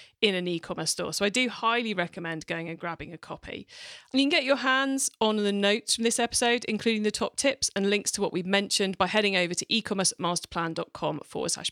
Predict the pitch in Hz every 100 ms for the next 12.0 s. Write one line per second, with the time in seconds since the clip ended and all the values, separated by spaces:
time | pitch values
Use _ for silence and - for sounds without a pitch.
0 | - 240 220 240 226 226 - - - -
1 | 226 226 254 247 - 196 208 208 - -
2 | - 190 185 175 - 233 220 - 233 -
3 | - 196 - - - 240 247 226 202 -
4 | 180 175 - 233 220 208 180 - 202 208
5 | - 185 180 214 202 190 - 196 - -
6 | - _ _ _ - 453 427 320 240 185
7 | 180 180 175 165 170 165 165 - 175 -
8 | 170 165 - 262 254 226 - 262 254 208
9 | 170 160 165 160 165 160 - 170 175 170
10 | - 190 - - - - 180 - - -
11 | 165 165 - 185 185 170 - 156 175 -